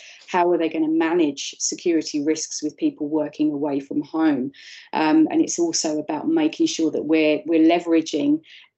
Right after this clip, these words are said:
this kind of technology, um, at the moment. I mean, this is a podcast, but initially we're running over Teams, so it's a little bit more interactive,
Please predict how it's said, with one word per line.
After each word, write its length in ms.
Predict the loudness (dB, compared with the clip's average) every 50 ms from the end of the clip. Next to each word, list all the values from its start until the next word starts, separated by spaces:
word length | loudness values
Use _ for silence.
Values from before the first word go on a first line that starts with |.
| _ 2
this 240 | 2 4 4 2 -6
kind 260 | -4 -2 0 0 0
of 60 | 0 -2
technology, 880 | -6 -8 -2 0 2 2 2 2 0 -2 0 0 2 2 2 0 -2 -6
um, 360 | -4 -2 0 0 0 -2 -2 -4
at 140 | -8 -6 -4
the 100 | 0 0
moment. 380 | 2 4 4 4 4 4 2 2
I 40 | -2
mean, 220 | -6 -6 -6 -10 _ -10
this 140 | -8 -6
is 100 | -4 -4
a 60 | -4 -4
podcast, 680 | -4 -6 -6 -6 -4 -2 0 0 0 0 -2 -10 -12 -4
but 300 | -2 0 0 0 -4 _ _ _ -2
initially 520 | 2 4 6 6 4 4 2 0 0 0
we're 160 | 0 0 0
running 280 | 0 2 2 2 2 2 2
over 200 | 0 -2 -2 -4
Teams, 520 | -6 -2 2 6 8 8 8 8 6 2
so 100 | -10 -10
it's 160 | -10 -8 -8
a 60 | -8 -8
little 180 | -8 -8 -8
bit 160 | -10 -12 -10
more 200 | -6 -6 -4 -4
interactive, 680 | -4 -4 -6 -8 -6 -6 -6 -6 -8 -6 -2 -2 -2 -2